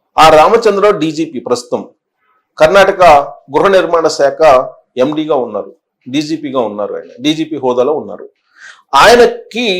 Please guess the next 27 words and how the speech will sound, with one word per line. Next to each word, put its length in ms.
ఇదంతా 320
తెలుసా 280
తెలీదా 340
అనే 240
దాని 220
మీద 160
నివేదిక 340
ఇవ్వాలని 320
చెప్పి 160
రాష్ట్ర 280
ప్రభుత్వం 340
ఆదేశించింది. 600
ఆ 100
మేరకు 320
డీసీపీకి 600
ఒక 180
నివేదిక 360
కూడా 180
అందింది. 360
ఆ 40
డీసీపీ 380
ప్రభుత్వానికి 540
కూడా 200
అందజేశారు 540
ఆ 120
నివేదికని. 480
మరి 180